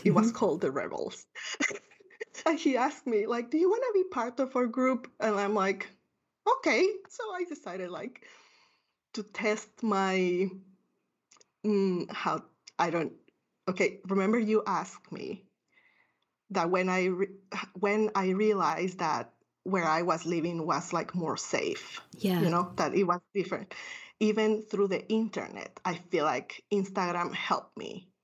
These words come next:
Speaker 1: to understand that, to understand that it was safe to make friends online, that,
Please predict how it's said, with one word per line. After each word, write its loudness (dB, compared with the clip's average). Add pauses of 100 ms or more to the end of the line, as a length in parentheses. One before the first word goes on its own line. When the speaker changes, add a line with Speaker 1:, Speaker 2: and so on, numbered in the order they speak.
(360)
Speaker 1:
to -4
understand -2
that, -6 (240)
to 2
understand 0
that -2
it 0
was -2
safe -2
to 2
make 2
friends -8
online, -4 (640)
that, 2